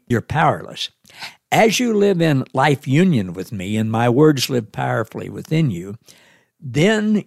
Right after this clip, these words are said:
you can ask whatever you desire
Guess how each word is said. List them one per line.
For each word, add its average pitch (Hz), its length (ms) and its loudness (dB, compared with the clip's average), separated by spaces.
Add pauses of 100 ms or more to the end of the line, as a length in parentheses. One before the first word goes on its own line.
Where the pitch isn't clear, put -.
you 156 260 -2
can 123 480 -6 (160)
ask 107 720 -6 (680)
whatever 196 560 2
you 175 240 2
desire 120 960 -2